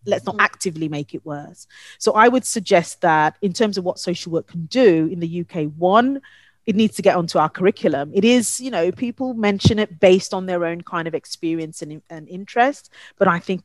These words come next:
Speaker 1: we need to take this on board a bit more, and we need to connect to those global, um, organizations that talk about, um,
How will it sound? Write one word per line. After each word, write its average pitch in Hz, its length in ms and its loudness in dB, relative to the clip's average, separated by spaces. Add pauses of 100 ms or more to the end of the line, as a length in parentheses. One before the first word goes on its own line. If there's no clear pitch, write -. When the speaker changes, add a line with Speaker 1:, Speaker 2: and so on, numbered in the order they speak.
Speaker 1:
we 180 80 -6
need 170 220 -4
to - 80 -16
take 175 260 -2
this - 160 -10
on 165 160 -12
board 165 280 -4
a 170 40 -4
bit 170 180 -6
more, 175 360 -8
and 190 100 -8
we 175 80 -6
need 180 200 -6
to - 80 -12
connect 180 580 -6 (320)
to 190 80 -8
those 180 240 6
global, 170 800 2
um, 160 420 -2 (100)
organizations 170 1040 -2 (300)
that 165 480 2 (220)
talk 196 260 2
about, 160 420 2 (320)
um, 160 500 -2